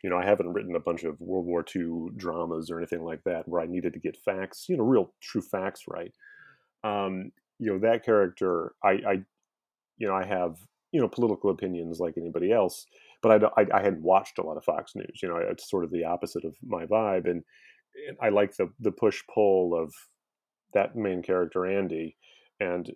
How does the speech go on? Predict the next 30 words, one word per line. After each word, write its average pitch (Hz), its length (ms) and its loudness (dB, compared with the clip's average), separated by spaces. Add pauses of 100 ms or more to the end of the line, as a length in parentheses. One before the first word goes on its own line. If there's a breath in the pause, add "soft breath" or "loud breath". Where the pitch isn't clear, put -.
his 95 260 -2
mother 95 520 2 (240)
having 92 340 2
this 87 200 -2
political 101 520 2
divide 87 480 0
between 80 400 -10
them. 98 240 -18 (340 loud breath)
And 104 60 -2
when 98 100 0
I 92 60 2
wrote 95 320 4
that, 87 220 0
I 85 60 0
was, 87 320 -10 (160)
I 107 80 8
was 95 160 2
interested 92 440 2
in 87 140 -4
these, 85 380 -10 (460)
you 104 80 0
know, 90 60 -4
this, 113 240 -2 (100)
it 104 120 -4
seems 104 260 -2
so 90 140 0
antiquated 82 560 -2
now 85 260 -4
and 76 100 -14
so, 82 300 -6